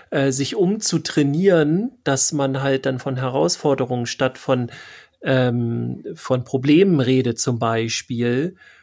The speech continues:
Und ich überlege, ich weiß nicht, wie, wie lange du jetzt dafür gebraucht hast, um dich da umzutrainieren. Ähm, aber ich hab das,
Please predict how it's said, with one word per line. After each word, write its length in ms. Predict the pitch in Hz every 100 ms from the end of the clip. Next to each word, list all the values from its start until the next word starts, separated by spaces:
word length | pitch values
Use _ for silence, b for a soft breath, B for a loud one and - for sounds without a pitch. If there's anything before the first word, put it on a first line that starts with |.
| b _
Und 540 | - 131 135 131 131 -
ich 180 | -
überlege, 600 | - 143 135 151 180 185 165
ich 180 | -
weiß 220 | 160 185 180
nicht, 160 | -
wie, 180 | 156 131
wie 60 | 135
lange 300 | 147 151 143
du 160 | 165
jetzt 320 | 180 160 -
dafür 240 | 139 - 147
gebraucht 520 | 143 135 135 165 -
hast, 200 | 143 -
um 100 | 139
dich 160 | 123 -
da 100 | 131
umzutrainieren. 1120 | 160 202 - 160 - 131 127 135 131 156 185 b b b b b
Ähm, 480 | - 139 143 139 135
aber 220 | - 135
ich 220 | 143 - 147
hab 160 | 151
das, 440 | 165 147 - -